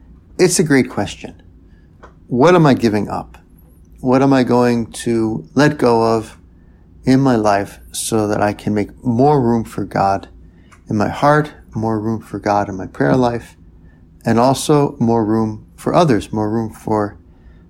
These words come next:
the love of others in, in charity? Now, if we ask Jesus what we should answer someone, if they asked us,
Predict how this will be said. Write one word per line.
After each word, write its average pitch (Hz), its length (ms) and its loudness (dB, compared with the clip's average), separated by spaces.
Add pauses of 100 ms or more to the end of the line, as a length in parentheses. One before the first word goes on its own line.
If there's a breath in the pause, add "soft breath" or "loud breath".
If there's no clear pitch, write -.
(120)
the - 80 -4
love 101 240 0
of 104 140 -2
others 104 460 -2 (180)
in, 101 440 -6 (160)
in 101 240 -2
charity? 139 540 2 (880 soft breath)
Now, 160 140 6
if - 140 2
we 254 120 6
ask 330 220 4
Jesus 151 420 2
what 147 220 4
we 147 100 6
should - 320 -2
answer 120 400 2
someone, 87 560 -6 (1040 soft breath)
if 117 180 2
they 214 160 6
asked 123 380 2
us, - 440 -4